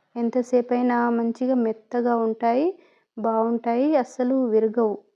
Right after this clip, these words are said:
So ఖచ్చితంగా ట్రై చేయండి. నచ్చితే నా ఛానల్ని సబ్స్క్రైబ్ చేసుకోండి.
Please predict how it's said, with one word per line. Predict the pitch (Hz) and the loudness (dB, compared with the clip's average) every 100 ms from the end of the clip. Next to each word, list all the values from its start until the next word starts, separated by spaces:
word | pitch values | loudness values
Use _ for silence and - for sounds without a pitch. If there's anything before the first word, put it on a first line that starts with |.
| _ _ _ _ _ _ _ _ _ _ _ | _ _ _ _ _ _ _ _ _ _ _
So | - 247 | -8 -6
ఖచ్చితంగా | 240 233 _ - 247 247 247 254 | -6 -10 _ -8 -4 -2 -2 -2
ట్రై | - 220 220 | -2 0 0
చేయండి. | 220 233 226 226 277 381 - _ _ - | 0 -2 0 0 2 2 0 _ _ -6
నచ్చితే | 240 - 240 - 240 240 | -6 -4 -4 0 2 2
నా | 233 226 | 0 -2
ఛానల్ని | - 226 226 226 226 220 226 | -2 -2 0 0 0 0 -2
సబ్స్క్రైబ్ | - 220 220 - 233 226 - | -4 -6 -6 -8 -6 -6 -4
చేసుకోండి. | 220 214 - 220 220 220 | -4 -4 -4 -2 0 0